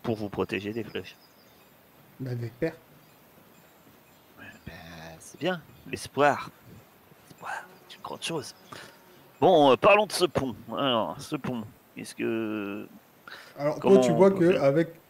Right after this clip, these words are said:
Speaker 2: avec ton aide, en deux jours, c'est fini.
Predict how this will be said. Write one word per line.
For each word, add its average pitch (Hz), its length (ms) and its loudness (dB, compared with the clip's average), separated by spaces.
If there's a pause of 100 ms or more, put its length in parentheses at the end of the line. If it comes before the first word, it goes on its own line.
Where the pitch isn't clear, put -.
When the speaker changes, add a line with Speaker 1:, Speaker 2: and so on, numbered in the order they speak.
Speaker 2:
avec 147 280 -4
ton 151 160 0
aide, 180 340 2 (1200)
en 131 560 -2 (640)
deux 143 160 -2
jours, 160 200 -2
c'est 143 140 -4
fini. 135 260 -12